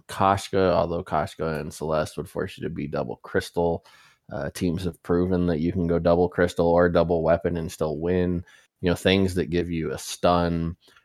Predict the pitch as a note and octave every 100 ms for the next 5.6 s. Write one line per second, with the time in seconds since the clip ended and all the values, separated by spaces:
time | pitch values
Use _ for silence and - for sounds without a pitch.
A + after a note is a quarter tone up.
0 | _ - F2 E2+ - F2 E2+ E2 E2 D#2
1 | D#2 D#2+ E2 E2 F2 E2+ F2 - F2 -
2 | D#2+ - D2 A#1+ E2+ E2+ D#2 E2 - D#2
3 | D#2+ F2 D#2+ C2+ A1+ - - F2 D#2+ D#2
4 | D#2+ E2 _ _ _ _ _ _ - D#2+
5 | D2+ C#2 A1 A1+ B1 -